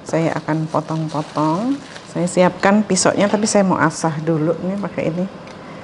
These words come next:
Enak banget sekarang ngasah, nggak usah pakai batu asah lagi ya, jadi modern. Kita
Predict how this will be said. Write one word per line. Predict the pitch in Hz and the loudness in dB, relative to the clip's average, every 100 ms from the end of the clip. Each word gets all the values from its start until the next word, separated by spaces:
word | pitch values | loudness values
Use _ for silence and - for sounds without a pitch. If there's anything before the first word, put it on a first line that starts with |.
| - - - - - - | -16 -16 -16 -14 -12 0
Enak | 165 160 | 2 4
banget | 151 151 156 - | 4 4 4 0
sekarang | - 175 196 185 | 0 2 4 2
ngasah, | 175 - 196 208 | 0 0 -2 -2
nggak | 202 139 | 0 0
usah | 160 165 | 2 -2
pakai | 160 160 - 165 160 - - - - - - - - - - 156 | -2 -4 0 0 0 -4 -16 -18 -18 -18 -18 -18 -16 -14 0 2
batu | 147 160 - | 4 2 2
asah | 165 175 185 180 175 | 0 0 0 0 0
lagi | 180 185 196 | 0 2 4
ya, | 170 | 4
jadi | 151 156 156 160 - - - - - - - - - - - - - - | 4 0 0 -2 -4 -10 -10 -10 -8 -10 -12 -16 -18 -18 -18 -18 -12 -4
modern. | 156 160 156 151 175 202 | 2 4 4 2 -2 -4
Kita | 175 160 160 160 160 | -6 -2 0 2 0